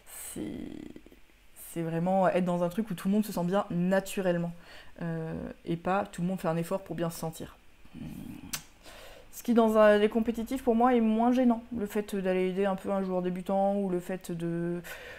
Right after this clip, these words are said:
faire en sorte de supporter les tours un peu longs, ou de soi-même savoir que des fois on n'est pas à fond dans la partie et que, ben, on continue quand même, euh, pour, euh, pas gâcher la partie des autres.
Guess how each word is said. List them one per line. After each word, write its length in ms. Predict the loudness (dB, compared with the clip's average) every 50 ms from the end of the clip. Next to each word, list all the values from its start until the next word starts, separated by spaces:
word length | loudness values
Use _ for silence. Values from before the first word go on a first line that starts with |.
| -18 -18
faire 220 | -6 0 2 4 4
en 80 | 4
sorte 260 | 2 2 0 0 0 0
de 60 | -2
supporter 400 | -4 -4 -4 -4 -4 -2 -2 -2
les 80 | -2
tours 160 | 0 0 0 0
un 60 | 0
peu 100 | 0 0
longs, 500 | 0 0 0 2 2 2 2 2 2 2
ou 160 | 2 2 2
de 500 | 2 2 4 4 4 4 4 2 2 0 -2 -6 -16 -18 -20 -20 -20 -18
soi-même 640 | -16 -8 0 4 4 6 6 6 6 6 6 4 2 2
savoir 320 | 2 2 2 2 2 2
que 80 | 2 0
des 120 | 2 2
fois 140 | 2 2 2
on 20 |
n'est 100 | 2 2
pas 160 | 4 4 4
à 40 | 4
fond 140 | 4 2 2
dans 80 | 2 2
la 100 | 2 2
partie 420 | 0 -2 -4 -4 -2 0 0 2
et 60 | 2
que, 100 | 2 2
ben, 100 | 2 4
on 80 | 2 2
continue 360 | 0 -2 -2 0 0 0 0
quand 140 | 2 2 2
même, 240 | 2 2 2 2 2
euh, 160 | 2 2 0
pour, 380 | 0 -2 -6 -4 -2 0 0
euh, 20 | 0
pas 180 | 0 2 2 2
gâcher 320 | 2 2 0 0 0 0
la 80 | -2 -2
partie 220 | -2 -4 -4 -4
des 140 | -4 -2 0
autres. 420 | 0 0 0 -2 -2 -4 -4 -4